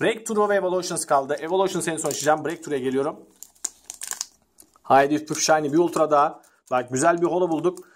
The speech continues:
Bir holo daha olur. Bir ultra daha olur. İki holo çıksa olur. Yani olur. Üç tane çıkamaz. Zaten iki paket kaldı. Bir, iki, üç, iki. Yapıştır.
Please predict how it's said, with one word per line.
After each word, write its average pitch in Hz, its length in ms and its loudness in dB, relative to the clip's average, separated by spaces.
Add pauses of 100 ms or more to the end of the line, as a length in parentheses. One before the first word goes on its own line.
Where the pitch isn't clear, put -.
(220)
Bir 190 120 4
holo 214 260 4
daha 233 180 8
olur. 226 260 2 (100)
Bir 170 100 -2
ultra 214 320 -2
daha 214 140 4
olur. 208 400 -2
İki 185 220 -4
holo 214 200 2
çıksa - 320 0
olur. 180 300 -2 (440)
Yani 208 260 4
olur. 226 260 -2 (100)
Üç - 160 -8
tane 202 200 2
çıkamaz. 190 340 0
Zaten 170 220 -6
iki 160 140 -12
paket 156 260 -8
kaldı. 131 260 0 (2500)
Bir, 127 180 2
iki, 127 320 2
üç, - 380 -2 (440)
iki. 131 340 0 (480)
Yapıştır. - 640 -2